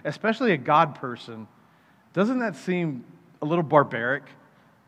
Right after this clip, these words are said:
I mean, doesn't it seem like, if we're just intellectually honest, doesn't it seem a bit unnecessary and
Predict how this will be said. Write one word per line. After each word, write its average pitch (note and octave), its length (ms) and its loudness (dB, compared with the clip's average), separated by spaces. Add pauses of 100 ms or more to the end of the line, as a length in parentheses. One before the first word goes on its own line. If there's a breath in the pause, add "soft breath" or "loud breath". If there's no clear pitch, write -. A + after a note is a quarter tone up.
(200)
I - 40 -14
mean, D3+ 100 -4
doesn't G3 400 2
it - 40 -16
seem E3+ 500 0
like, D3+ 200 0
if D#3 100 -6
we're F3+ 80 0
just G#3+ 280 -2
intellectually F#3 600 2 (120)
honest, B2 460 -4 (360 soft breath)
doesn't G#3+ 260 6 (100)
it D#3+ 40 -14
seem F3 500 -4 (140)
a B2+ 80 -6
bit E3 220 0
unnecessary D#3 800 2
and C3+ 360 -4